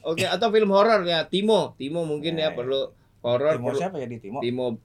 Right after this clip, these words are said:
Speaker 1: Brother, Timo
Speaker 2: Oh, iya.
Speaker 1: ya. Atau Joko Anwar perlu pengganti tokoh ibu di ini, di film setannya itu. <laughs> Ya, ini
Speaker 2: Bisa,
Speaker 1: bisa nih.
Speaker 2: bisa.
Speaker 1: Bisa kan?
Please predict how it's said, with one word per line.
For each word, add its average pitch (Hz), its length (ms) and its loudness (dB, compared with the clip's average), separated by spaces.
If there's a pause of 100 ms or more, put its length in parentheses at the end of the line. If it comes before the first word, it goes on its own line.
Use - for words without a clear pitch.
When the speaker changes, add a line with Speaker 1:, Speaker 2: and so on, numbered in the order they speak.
(120)
Speaker 1:
Brother, 117 760 -2
Timo 123 240 -6
Speaker 2:
Oh, 107 160 -2 (300)
iya. - 20 -
Speaker 1:
ya. 107 240 -8 (360)
Atau 117 440 -2
Joko 135 300 -2
Anwar 165 340 -2
perlu 147 220 -2
pengganti 135 420 -4
tokoh 143 320 -2
ibu 147 480 -2
di 139 240 -8 (380)
ini, 185 260 -6 (320)
di 131 340 -8
film 135 560 -4
setannya 143 540 -2
itu. 202 380 -4 (120)
<laughs> - 280 -6
Ya, 175 180 0
ini 170 240 2
Speaker 2:
Bisa, 202 80 -4
Speaker 1:
bisa 180 220 0
nih. 165 180 -4 (280)
Speaker 2:
bisa. 156 200 0
Speaker 1:
Bisa - 40 -
kan? 160 160 0